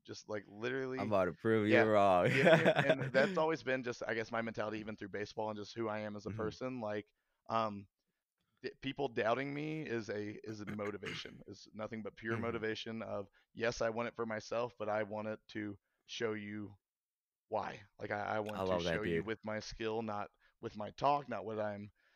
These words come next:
Speaker 1: saying about myself. I want to show you with my skills, with,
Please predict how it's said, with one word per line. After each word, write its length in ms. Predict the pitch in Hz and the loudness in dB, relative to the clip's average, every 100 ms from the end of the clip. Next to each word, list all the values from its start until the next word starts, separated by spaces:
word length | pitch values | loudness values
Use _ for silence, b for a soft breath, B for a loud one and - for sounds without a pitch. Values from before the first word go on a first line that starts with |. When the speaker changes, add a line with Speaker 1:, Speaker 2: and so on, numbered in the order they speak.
| b _ _ | b _ _
Speaker 1:
saying 380 | - 123 123 123 | -4 0 2 2
about 240 | 120 120 | 4 4
myself. 360 | 120 120 123 117 | 2 0 2 2
I 120 | 110 | 2
want 180 | 113 113 | 0 -4
to 160 | 107 101 | -8 -10
show 420 | - - 131 151 | -8 -2 0 0
you 460 | 143 131 127 123 120 _ _ - | -2 -4 -4 -6 -10 _ _ -6
with 200 | 117 123 | -6 -2
my 140 | 123 | -2
skills, 440 | 117 - 110 107 104 | -2 -4 -4 -4 -6
with, 280 | 101 104 | -6 -6